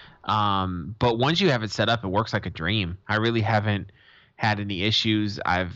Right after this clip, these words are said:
I've used it to generate, like, super complicated passwords, and, um,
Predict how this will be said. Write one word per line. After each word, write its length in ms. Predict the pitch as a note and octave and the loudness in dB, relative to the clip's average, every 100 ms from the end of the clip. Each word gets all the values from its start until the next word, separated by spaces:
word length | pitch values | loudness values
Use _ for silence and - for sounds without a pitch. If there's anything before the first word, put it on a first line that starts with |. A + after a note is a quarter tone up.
| - - | -12 -4
I've 300 | D#2 F#2+ F#2 | -2 0 -2
used 340 | G#2 G#2 G2+ G2+ | -2 -2 0 -2
it 100 | E2+ | -4
to 100 | F#2+ | -2
generate, 460 | G#2 G2 G2 F#2+ D#2+ | 0 2 2 0 0
like, 180 | F#2 - - - | -2 -4 -16 -8
super 320 | - G#2+ G#2 | -4 -2 0
complicated 600 | - F#2+ G2+ G#2+ G2 F2+ | 0 0 -2 -2 -2 0
passwords, 880 | G#2 F#2+ F#2 F#2+ F2 F#2 F2+ - F#2+ | 0 0 -2 -2 -2 -2 -4 -6 -4
and, 320 | D#2 C#2+ - - - - - - | -4 -6 -12 -18 -20 -20 -12 -2
um, 880 | F2+ E2+ D#2+ D2 C2+ A#1 A#1 - | 0 2 0 -2 -6 -10 -10 -12